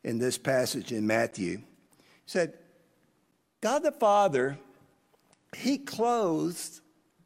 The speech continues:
the lilies of the field. God the Father feeds the birds of the air. How much more value are you to Him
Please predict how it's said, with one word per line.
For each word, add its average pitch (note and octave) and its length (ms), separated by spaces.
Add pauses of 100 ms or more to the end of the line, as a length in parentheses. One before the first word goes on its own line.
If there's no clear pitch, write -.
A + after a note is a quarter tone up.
(140)
the F#3 100
lilies D#3+ 420
of C3 160
the G3 80
field. A3 440 (1500)
God A3+ 260
the G#3+ 100
Father A3 720 (440)
feeds C#4 420
the F#3 120
birds E3+ 380
of B3 120
the C#4+ 140
air. G#3+ 520 (1080)
How C4+ 340
much C4+ 400
more G#3 340
value F3+ 840
are D#3+ 160
you D3+ 600 (300)
to F#3+ 120
Him D#3 520